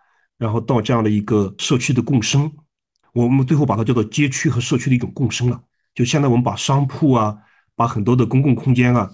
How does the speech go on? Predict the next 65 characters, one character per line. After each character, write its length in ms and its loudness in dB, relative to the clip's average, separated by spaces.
就 120 -2
是 120 2
一 60 0
些， 300 2
一 120 -4
些 200 0
那 120 0
个 160 0
商 300 -4
业 100 4
的 100 0
空 200 -6
间 260 -6
跟 240 0
居 180 -4
民 200 0
的 100 2
这 120 -2
个 80 -4
空 180 -8
间 260 -4
都 100 2
慢 160 4
慢 140 2
的 80 0
在 160 -2
产 220 -10
生 140 -6
连 200 -8
接 240 -14
啊， 140 -16
包 140 -2
括 120 0
孩 220 -8
子 60 -2
们 100 2
上 220 -2
学 160 -8
的 100 -2
路 180 0
上 240 -8
怎 120 -8
么 60 -6
样 180 0
去 460 -4
经 180 0
过 120 2
这 100 -2
样 100 -2
的， 220 -6
怎 120 -14
么 80 -12
样 80 -2
的 80 2
一 80 2
些 140 -6
商 300 -6
铺， 240 -8
对 100 -6
吧？ 140 -10
把 160 -10
一 60 -2
些 260 2
这 160 0
个 320 -2